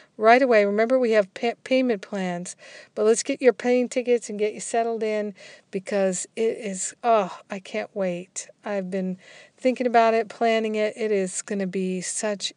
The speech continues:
a good time. So relaxing, warm, sunny, go swimming in the sea. Oh, what a joy. So, speaking of joy, I love you. Enjoy today. Mwah.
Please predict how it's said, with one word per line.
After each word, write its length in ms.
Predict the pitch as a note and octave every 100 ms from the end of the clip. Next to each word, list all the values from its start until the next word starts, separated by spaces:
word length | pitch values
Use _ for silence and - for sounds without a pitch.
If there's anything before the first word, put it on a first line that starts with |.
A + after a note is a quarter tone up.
| -
a 200 | G3 G3 -
good 460 | A3 G#3 F#3+ F3+
time. 460 | - - G3+ F3+ F3 _ _ _ _ _ _ - -
So 360 | - - B3 B3+
relaxing, 880 | G#3+ F3+ F3 F#3+ G3+ - A3 G#3 F#3+ - - _
warm, 600 | - A3 A#3 A#3+ A#3+ A#3+
sunny, 680 | G#3+ - - A#3 A#3 A3+ A#3
go 220 | G#3+ F#3
swimming 560 | F3 - - A3+ A3+ A#3
in 140 | A3+
the 100 | G3
sea. 640 | F#3 - - A#3 A3+ A3 A#3
Oh, 320 | B3 A3+ G3+ - _ _
what 180 | A#3 G#3
a 80 | F#3+
joy. 480 | E3+ F3+ D#3+ D#3+ - - - - - - -
So, 500 | - - G3 F3 F3+
speaking 460 | - C#4 C4+ B3
of 80 | A3+
joy, 480 | F#3 A3 G#3 G3+ G#3 -
I 140 | G#3+
love 260 | G3+ G3 F#3
you. 300 | F3+ E3+ F3 _ _
Enjoy 560 | - G3+ F#3 G3 F#3+ F#3+ F#3
today. 580 | G3+ F3 E3 E3 E3 _ -
Mwah. 320 | A3+ G#3+ G3+